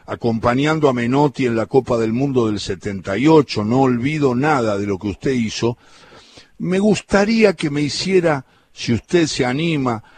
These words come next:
a hacer una especie de síntesis de ese momento y destacar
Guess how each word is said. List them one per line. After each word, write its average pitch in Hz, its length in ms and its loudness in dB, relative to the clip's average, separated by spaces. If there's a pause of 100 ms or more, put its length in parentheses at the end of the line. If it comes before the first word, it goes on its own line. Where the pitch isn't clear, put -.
(180)
a 113 80 -6
hacer 156 240 -2
una 143 160 -2
especie 143 420 0
de 120 160 0
síntesis 131 720 -4
de 131 100 0
ese 139 200 -2
momento 139 500 -2
y 139 60 0
destacar 143 840 -2